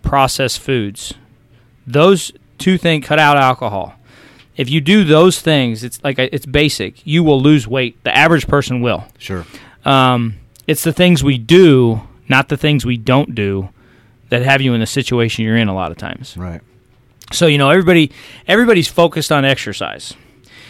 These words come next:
Speaker 1: And the thing is, is I sell exercise, so I could, I could feed into that lie if
Speaker 2: Sure.
Speaker 1: I wanted to.
Speaker 2: Sure, sure.
Speaker 1: But it's not exercise. Um, exercise is gonna help you, but it's really all nutrition and lifestyle. So,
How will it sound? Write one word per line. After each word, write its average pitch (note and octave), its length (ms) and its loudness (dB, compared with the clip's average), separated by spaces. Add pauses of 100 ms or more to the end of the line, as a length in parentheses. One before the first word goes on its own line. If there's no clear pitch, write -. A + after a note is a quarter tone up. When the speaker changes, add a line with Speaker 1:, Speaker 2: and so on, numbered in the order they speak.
(180)
Speaker 1:
And D#3 120 2
the D3+ 40 4
thing G#3+ 220 4
is, F#3+ 220 4
is C3 100 -4
I G3+ 120 2
sell F#3 360 2
exercise, C3+ 680 -2
so - 420 -2
I E3 140 4
could, C3+ 240 -4 (600)
I F#3+ 100 2
could F3 180 0
feed G3+ 300 2
into F3+ 200 4
that B2 220 0
lie A2 480 0 (240)
if B2+ 80 -2
Speaker 2:
Sure. - 80 0
Speaker 1:
I B2 80 2
wanted C3 340 0
to. - 100 -8
Speaker 2:
Sure, E2+ 260 -6 (120)
sure. D#2+ 320 -14 (160)
Speaker 1:
But E3 140 2
it's E3 140 0
not G3 160 4
exercise. A2+ 760 -4 (400)
Um, A#2 540 2 (500)
exercise E3 560 0
is B2+ 80 -6
gonna C3+ 180 -2
help G3 360 0
you, A#2 320 -4 (540)
but D3+ 120 -2
it's - 160 -2
really E3 460 4 (180)
all E3+ 180 6
nutrition D3 720 0
and A#2+ 160 -6
lifestyle. B2 640 -4
So, B2+ 340 0